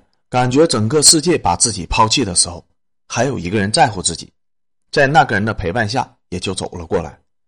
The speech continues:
那些没有走过来的，几乎都觉得整个世界一片黑暗，自己没钱没前途，周围全是坏笔，心里的苦闷没有地方说，说出来周围的人也觉得他矫情，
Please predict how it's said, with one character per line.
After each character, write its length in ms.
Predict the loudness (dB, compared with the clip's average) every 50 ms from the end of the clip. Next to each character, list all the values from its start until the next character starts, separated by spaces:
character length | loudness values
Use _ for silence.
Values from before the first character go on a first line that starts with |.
| _ _ _ _ _ _ _ _ _ _ _ _ _
那 120 | -2 0 4
些 340 | 4 4 6 6 6 6 4
没 140 | 4 6
有 140 | 6 6 4
走 160 | 4 0 -2
过 100 | -2 -2
来 160 | -4 -4 -6 -8
的， 220 | -10 -12 _ _ _ _ _ _ _ -4
几 140 | -2 -2
乎 160 | 0 0 0 2
都 160 | 4 4 2
觉 160 | 2 0 -2
得 80 | -2 -2
整 240 | -2 -4 -6 -2
个 140 | 0 2 4
世 160 | 4 4 4
界 180 | 2 0 -6 -6
一 140 | -6 -8 -8
片 200 | -6 -6 -6 -6
黑 140 | -8 -10 -12
暗， 160 | -12 -14 -18 _ _ _ _ _ _ _ _ _ _ _ _ -2
自 140 | 0 0
己 100 | 0 0
没 180 | -2 0 0 2
钱 380 | 2 2 0 0 -2 -4 -8 -8
没 140 | -6 -4 -2
前 240 | -2 -2 -2 -4 -6
途， 220 | -6 -8 -16 -20 _ _ _ _ _ _ _ -2
周 160 | 2 2 4 4
围 160 | 2 2 0
全 240 | -2 -2 0 0 0
是 80 | 0
坏 220 | 0 -2 -4 -6 -6
笔， 120 | -8 -16 _ _ _ _ _ _ _ _ _ 0
心 180 | 2 4 4 6
里 140 | 6 4 4
的 100 | 4 2
苦 180 | 0 -4 -2
闷 240 | 0 2 2 2 0 -2 _ -2
没 100 | 2 2
有 100 | 2 2
地 140 | 2 0
方 160 | -2 -2 0 0
说， 320 | -2 -2 -4 -8 -12 _ _ _ _ _ _ _ _ _ -2
说 200 | 2 4 4 4
出 140 | 4 2 2
来 100 | 0 0
周 200 | 2 4 4 4
围 120 | 6 4
的 100 | 4 4
人 180 | 2 2 0 -2
也 100 | -4 -4
觉 160 | -4 -4 -4
得 80 | -4 -2
他 140 | -2 -2 -2
矫 260 | -2 -4 -4 -4 -4
情， 160 | -4 -4